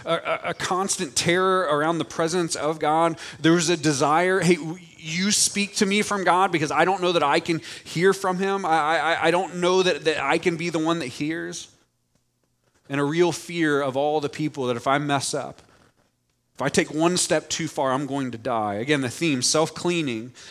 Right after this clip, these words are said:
distance, fear, regulations, death. This is what it looked like to come to the Mount of Sinai and try and draw near to the God of all the universe.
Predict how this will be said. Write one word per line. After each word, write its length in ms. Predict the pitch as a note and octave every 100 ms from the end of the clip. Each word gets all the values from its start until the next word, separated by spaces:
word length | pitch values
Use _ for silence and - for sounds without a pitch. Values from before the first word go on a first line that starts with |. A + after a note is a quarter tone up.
| - B2
distance, 680 | F3 - - A#2+ G#2 - - - -
fear, 580 | - F3+ F3 C#3+ B2 G#2+ - -
regulations, 960 | D3 C#3+ D3 F3+ D#3+ D3+ C3 A#2 - - C#3
death. 360 | D#3+ D3 A#2
This 240 | C3+ D#3 E3+
is 100 | D#3
what 160 | E3
it 80 | D#3+
looked 260 | D#3 E3+ -
like 200 | C#3 C3+
to 80 | C#3+
come 240 | E3 D#3
to 60 | C3
the 80 |
Mount 260 | C3 C3 B2+ - -
of 120 | B2+
Sinai 400 | - C#3 A#2+ A2+
and 100 | A2
try 200 | - C3
and 80 | A2+
draw 160 | A#2 A#2
near 180 | A#2 A2
to 60 |
the 80 | G#2
God 400 | A#2+ A2 A2 - _ _ _ _
of 100 | G#2
all 140 | A2+ A2+
the 80 |
universe. 640 | G#2 A#2+ G2+ A#2+ C3 -